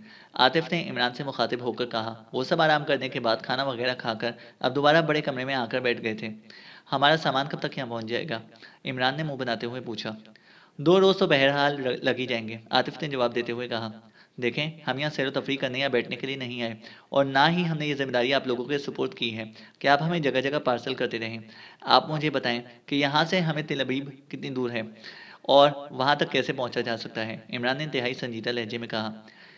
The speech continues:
"इस बार तो इसराइल में दाखिला ही मसला बन गया है," सफदर ने हंसते हुए कहा। "तुम शायद पहली बार का जिक्र कर रहे हो, इस वक्त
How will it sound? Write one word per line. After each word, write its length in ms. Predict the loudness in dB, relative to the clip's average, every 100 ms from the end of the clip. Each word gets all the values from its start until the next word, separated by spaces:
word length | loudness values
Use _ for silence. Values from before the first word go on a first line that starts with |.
| -8
"इस 120 | -4
बार 160 | 4 6
तो 100 | 6
इसराइल 260 | 4 4 2
में 100 | 2
दाखिला 300 | 2 2 0
ही 120 | 0
मसला 260 | -6 -4
बन 120 | -6 -4
गया 200 | -4 -4
है," 160 | -6 -10 -20 _ _ _
सफदर 320 | -4 -2 0 -2
ने 80 |
हंसते 300 | -2 -6 -6
हुए 140 | -6 -6
कहा। 460 | -4 -4 -6 -12 -20 _ _ _ -4
"तुम 120 | 0
शायद 240 | 6 6
पहली 180 | 6 2
बार 140 | 4 4
का 120 | 4
जिक्र 240 | 0 -2
कर 140 | -2 -2
रहे 140 | -2
हो, 160 | -4 -8 -10 -14 -8
इस 200 | -8 -2
वक्त 300 | -2 -2 -16